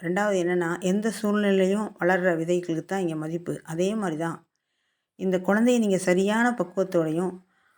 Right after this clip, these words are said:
அதை வளர்த்தா, அவங்க ஒரு தரமான விதையும், தரமான ஒரு சமுதாயத்தையும் கொடுப்பாங்க.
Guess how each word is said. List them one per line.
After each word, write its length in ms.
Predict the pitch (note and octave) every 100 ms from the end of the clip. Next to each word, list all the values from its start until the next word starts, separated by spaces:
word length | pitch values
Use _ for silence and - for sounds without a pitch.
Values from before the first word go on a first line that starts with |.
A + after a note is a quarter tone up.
| _
அதை 320 | - D#3+ F#3+ - - _ -
வளர்த்தா, 560 | F#3 G3 F#3 D3+ F3 G3+
அவங்க 440 | F3+ G3 C#4 D#4 C#4
ஒரு 160 | A#3+
தரமான 520 | - F#3+ G#3 G#3+ A#3
விதையும், 380 | A3 F3+ G3 A#3
தரமான 480 | G3+ F3 F#3 F#3+ A3 A3 F3 D3+ -
ஒரு 160 | F3 F3
சமுதாயத்தையும் 580 | E3+ F3+ G#3 F#3+ G3 F#3
கொடுப்பாங்க. 360 | D#3 D3+ C#3+